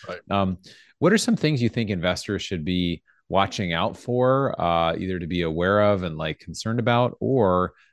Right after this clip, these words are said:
Speaker 2: uh, there are opportunities that you're seeing?
Speaker 1: Yeah, so some opportunities, one thing we really like is R V parks. We've wanted to invest in R V parks, uh, systematically for years.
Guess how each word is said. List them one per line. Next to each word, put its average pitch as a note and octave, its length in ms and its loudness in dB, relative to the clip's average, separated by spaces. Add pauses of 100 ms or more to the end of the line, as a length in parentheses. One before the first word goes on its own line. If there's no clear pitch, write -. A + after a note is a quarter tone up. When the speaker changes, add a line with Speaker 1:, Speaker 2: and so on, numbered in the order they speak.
(140)
Speaker 2:
uh, E2+ 280 0
there F2 140 0
are F2 40 2
opportunities F2+ 540 -4
that D#2 80 -8
you're D2 140 -8
seeing? D2+ 280 -12 (1600)
Speaker 1:
Yeah, C#3+ 360 2
so D3+ 680 4
some D3+ 260 -4
opportunities, B2+ 840 0
one A#2 260 2
thing A2+ 180 0
we G#2+ 80 -2
really G2+ 300 0
like G2+ 300 0
is G2+ 160 -2
R G2+ 160 4
V G2 240 -2
parks. G2+ 460 -4
We've G2+ 160 -2
wanted G2 340 0
to G#2 100 -2
invest F#2 360 0
in G2 100 0
R F#2+ 120 2
V F#2+ 180 -2
parks, F#2+ 540 -2
uh, F2 280 2
systematically G#2+ 920 -2
for A2+ 200 -4
years. G#2+ 540 -4